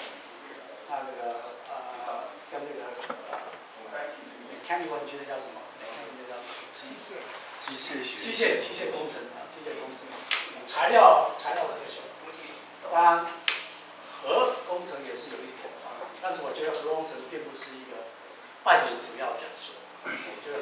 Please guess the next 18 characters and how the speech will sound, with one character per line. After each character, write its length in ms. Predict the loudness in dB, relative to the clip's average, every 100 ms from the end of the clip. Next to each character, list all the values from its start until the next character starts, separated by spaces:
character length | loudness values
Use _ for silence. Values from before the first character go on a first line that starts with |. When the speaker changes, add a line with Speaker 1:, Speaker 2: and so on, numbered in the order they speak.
| 2
Speaker 1:
核 160 | 2
工 160 | 4 0
程 140 | -2
在 160 | -2 -2
这 60 | -4
个 40 |
处 140 | -8 -10
置 80 | -10
计 140 | -10 -4
划 240 | -4 -4
里 80 | -10
面 100 | -12 -10 -8 -8 -10 -8 -8 -8
是 300 | -6 -6 -6
一 80 | -6
个， 240 | -6 -8 -10 -12
一 140 | -10
个 160 | -6 -4
角 140 | -2